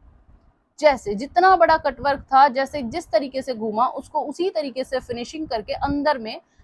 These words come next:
white fabric का जो है वो border दे दिया है ये वाला,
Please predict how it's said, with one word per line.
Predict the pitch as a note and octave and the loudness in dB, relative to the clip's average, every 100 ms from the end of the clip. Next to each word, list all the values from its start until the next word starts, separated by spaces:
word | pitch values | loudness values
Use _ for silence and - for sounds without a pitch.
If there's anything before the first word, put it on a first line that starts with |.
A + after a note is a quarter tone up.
| _ | _
white | G3+ G3+ C#4 F4 F4+ | -12 2 4 4 0
fabric | - B3+ - A#3 | 2 2 2 -2
का | A#3 | -2
जो | A3+ A3 | 0 0
है | G3+ | 0
वो | G#3+ A#3+ | 2 2
border | G#3+ F#3+ G3+ | 2 0 -4
दे | F3+ | -12
दिया | D#3 - - | -14 -14 -16
है | - _ _ _ _ _ _ | -18 _ _ _ _ _ _
ये | G#3 A#3 | -4 -4
वाला, | - - | -4 -8